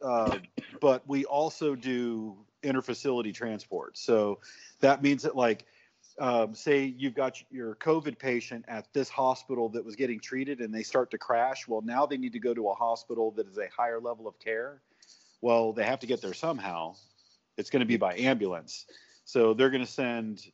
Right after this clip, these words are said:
me and my partner over there to pick this patient up and transport them from that hospital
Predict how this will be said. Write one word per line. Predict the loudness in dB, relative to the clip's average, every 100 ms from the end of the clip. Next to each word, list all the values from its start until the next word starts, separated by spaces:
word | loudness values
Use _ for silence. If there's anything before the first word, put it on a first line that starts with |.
| -8
me | -2 2 4
and | 2
my | 4 2
partner | 4 0 2 0
over | 0
there | 0 0
to | -2
pick | -6 -8 -6
this | -6
patient | -4 -4 -4 -6
up | -6
and | -10
transport | -6 -6 -4 -4 -2
them | -4 -6
from | -10 -4
that | -4
hospital | 0 -2 -2 -6 -8